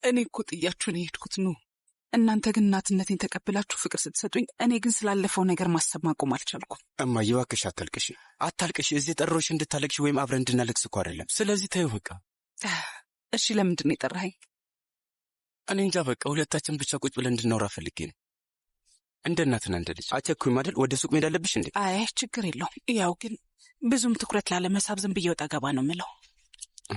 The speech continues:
Speaker 1: ትላንትና ሚስቱ መታ ነበር። የጉርካን
Speaker 2: እ፣ እና ምን አለች?
Speaker 1: ባሏ ከሌላ ሴት ጋር የኮበለለ ነው የመሰላት።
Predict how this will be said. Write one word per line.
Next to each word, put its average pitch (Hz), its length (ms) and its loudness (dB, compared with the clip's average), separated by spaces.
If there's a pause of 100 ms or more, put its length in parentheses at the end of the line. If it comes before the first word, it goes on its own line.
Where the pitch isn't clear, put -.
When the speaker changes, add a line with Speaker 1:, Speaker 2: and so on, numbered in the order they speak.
(720)
Speaker 1:
ትላንትና 208 420 2
ሚስቱ - 280 0
መታ - 300 0
ነበር። - 280 -4 (1500)
የጉርካን 175 540 0 (1300)
Speaker 2:
እ፣ 117 80 -2 (1900)
እና 139 180 4
ምን 113 160 4
አለች? - 240 -4 (2250)
Speaker 1:
ባሏ 220 280 2 (100)
ከሌላ 190 400 0
ሴት - 240 -4
ጋር 196 160 -4
የኮበለለ 175 540 0
ነው 156 140 6
የመሰላት። 147 580 0